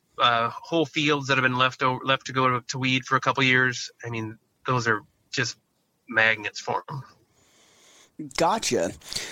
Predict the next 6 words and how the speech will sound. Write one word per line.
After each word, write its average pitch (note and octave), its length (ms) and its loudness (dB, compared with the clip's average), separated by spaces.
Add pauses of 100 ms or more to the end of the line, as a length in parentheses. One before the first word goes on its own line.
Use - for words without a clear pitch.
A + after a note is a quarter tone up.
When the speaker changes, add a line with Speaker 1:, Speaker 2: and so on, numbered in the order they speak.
(200)
Speaker 2:
That, A#3 300 0
and G#3 180 2
that C4+ 360 -2
to F#3 140 2
me, D#3 760 2
um, B2+ 580 0